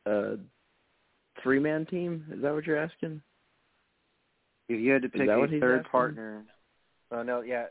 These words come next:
Speaker 2: it's... He's asking, like, so if Luke had to pick a person alongside Randy Orton to face any trio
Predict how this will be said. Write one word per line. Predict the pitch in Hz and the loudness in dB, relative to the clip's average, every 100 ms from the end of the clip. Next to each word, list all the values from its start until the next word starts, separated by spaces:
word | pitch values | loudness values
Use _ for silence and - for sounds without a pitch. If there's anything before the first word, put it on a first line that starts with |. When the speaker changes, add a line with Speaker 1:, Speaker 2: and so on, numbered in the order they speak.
| - - | -14 -16
Speaker 2:
it's... | 120 - _ _ - - - - _ _ _ _ _ _ | -16 -16 _ _ -20 -20 -20 -20 _ _ _ _ _ _
He's | 135 131 | -4 2
asking, | 135 135 135 127 | 2 2 -4 -10
like, | 123 117 - | -10 -12 -6
so | 123 123 | -4 -4
if | 117 107 | -6 -10
Luke | 123 127 | -12 -10
had | 131 113 | -8 -8
to | 113 - | -10 -6
pick | 123 113 113 - _ _ _ _ _ _ _ _ _ _ _ _ | -4 -4 -6 -14 _ _ _ _ _ _ _ _ _ _ _ _
a | 117 113 131 | -8 -8 -10
person | - 123 117 120 113 110 - - | -6 -4 -4 -6 -12 -12 -14 -8
alongside | 110 110 120 120 120 113 | -2 2 2 2 -2 0
Randy | 107 110 110 107 | -2 -4 -4 -4
Orton | 110 110 104 104 _ _ | -2 -2 -6 -16 _ _
to | 104 - | -12 0
face | 113 110 - _ _ _ _ - | 2 2 -2 _ _ _ _ -4
any | 117 127 127 - | 0 0 0 -2
trio | - 120 110 104 98 104 | 0 4 6 4 2 -2